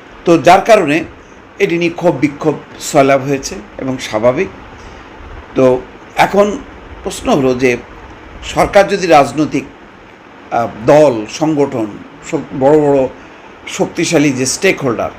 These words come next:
তাদেরকে যদি নিয়ন্ত্রণ করতে না পারে, তাহলে সরকার কি আইন শৃঙ্খলা পরিস্থিতি উন্নয়নে, আহ, সফল হবে? এখন যতগুলো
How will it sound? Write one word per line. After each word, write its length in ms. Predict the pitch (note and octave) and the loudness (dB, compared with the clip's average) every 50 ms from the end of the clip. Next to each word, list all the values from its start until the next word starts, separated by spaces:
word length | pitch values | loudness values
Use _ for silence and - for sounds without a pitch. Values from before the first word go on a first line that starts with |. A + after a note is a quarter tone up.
| - - - - - - - - - - - | -20 -20 -20 -20 -20 -20 -20 -20 -20 -10 0
তাদেরকে 340 | - D#3 D#3+ D#3+ G3+ F#3+ G#3 | 4 4 4 4 4 2 0
যদি 220 | F3 F#3 E3+ D#3 D#3+ | 0 0 -2 -2 0
নিয়ন্ত্রণ 420 | D#3 D#3 E3 E3+ D#3 E3+ E3 D#3+ | 4 4 2 2 2 -2 -2 -2
করতে 220 | C#3+ C#3+ - - | -2 -4 -6 -6
না 160 | B2+ A#2 A2 G#2+ | -6 -4 -4 -6
পারে, 220 | - - E2+ - - - - - - - - - - - - - | -6 -10 -12 -12 -14 -20 -20 -20 -20 -20 -20 -20 -20 -20 -8 0
তাহলে 500 | - C#3+ C#3+ D#3 D3+ D#3 D3+ C#3 C#3 - - - - - - - - - - - - - | 2 2 4 4 4 2 2 2 0 -4 -8 -12 -20 -20 -20 -20 -20 -20 -20 -20 -12 -6
সরকার 320 | D#3 D#3 A#2+ - C#3+ C3 | -6 -6 -2 -2 -2 -2
কি 120 | A#2 - C#3 | -2 0 0
আইন 160 | B2 B2 B2 | 2 2 0
শৃঙ্খলা 500 | A#2+ - - D3+ C#3 C3+ D3+ C#3 C#3+ C#3 | -4 -6 -6 -6 -4 -2 -2 0 0 0
পরিস্থিতি 480 | C#3 - - A#2 A#2 - - C3 - D3+ | 0 -2 -6 -8 -8 -10 -12 -8 -6 -4
উন্নয়নে, 540 | C#3 B2+ B2 B2 B2 B2 A#2+ A#2+ A#2 A2+ | -4 -2 -2 -2 -2 -2 -2 -2 -4 -4
আহ, 880 | G#2 - - - - - - - - - - - F#3 C3+ A#2+ A#2 - - | -6 -8 -14 -20 -20 -20 -20 -20 -20 -20 -12 -4 -2 0 0 0 -2 -6
সফল 360 | - - D3+ C#3+ C#3+ D3 F3+ F3+ | -10 -2 0 0 0 0 0 -2
হবে? 180 | F3 F3 - | -2 -2 -4
এখন 300 | - - C#3 - D3+ E3 | -6 -6 -4 -2 -2 0
যতগুলো 520 | C#3+ D3 C#3+ - E3 D#3+ F3+ F#3 F#3+ F3+ | 0 0 0 0 0 0 0 2 2 0